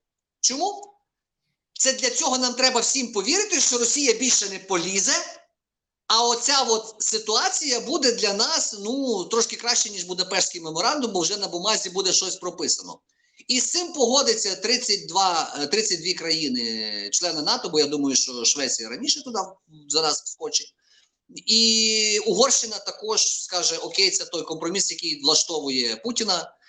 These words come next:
І Путін теж погодиться. Ха-ха-ха, дуже смішно.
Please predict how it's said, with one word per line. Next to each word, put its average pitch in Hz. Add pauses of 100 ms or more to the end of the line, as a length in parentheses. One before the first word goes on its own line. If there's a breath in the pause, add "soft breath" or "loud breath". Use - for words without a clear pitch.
(160 loud breath)
І -
Путін 262
теж 240
погодиться. 156 (760)
Ха-ха-ха, 170
дуже 143
смішно. -